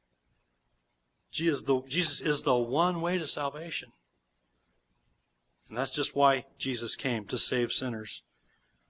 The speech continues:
As the door, Jesus is the only way to forgiveness of sin, as Peter declares in Acts ten forty-three, "To him all the prophets bear witness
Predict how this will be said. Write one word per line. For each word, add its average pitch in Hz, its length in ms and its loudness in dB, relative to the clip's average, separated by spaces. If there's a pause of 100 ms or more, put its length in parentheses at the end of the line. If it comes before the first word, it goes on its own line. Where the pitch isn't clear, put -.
(680)
As 123 200 2
the 131 120 2
door, 139 420 8 (800)
Jesus 123 380 2
is 123 160 2
the 117 120 2
only 135 240 4
way 110 480 2 (1000)
to 120 100 -10
forgiveness 127 540 4
of 131 120 2
sin, 110 300 4
as 107 120 0
Peter 139 280 0
declares 127 520 4
in 117 80 0
Acts 117 260 2
ten 127 240 0
forty-three, 120 560 2
"To - 160 -8
him 139 440 2 (720)
all 139 260 8
the 156 80 4
prophets - 760 2 (1000)
bear 123 220 8
witness 120 760 4